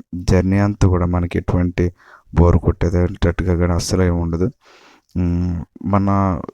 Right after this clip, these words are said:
ఉమ్, అక్కడ క్లైమేట్ ఎలా ఉంటుందంటే చాలా చల్లగా, చాలా చక్కగా బాగుంటుంది. అసలు మేమైతే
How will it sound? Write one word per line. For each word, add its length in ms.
ఉమ్, 400
అక్కడ 400
క్లైమేట్ 500
ఎలా 160
ఉంటుందంటే 500
చాలా 140
చల్లగా, 500
చాలా 240
చక్కగా 260
బాగుంటుంది. 500
అసలు 360
మేమైతే 600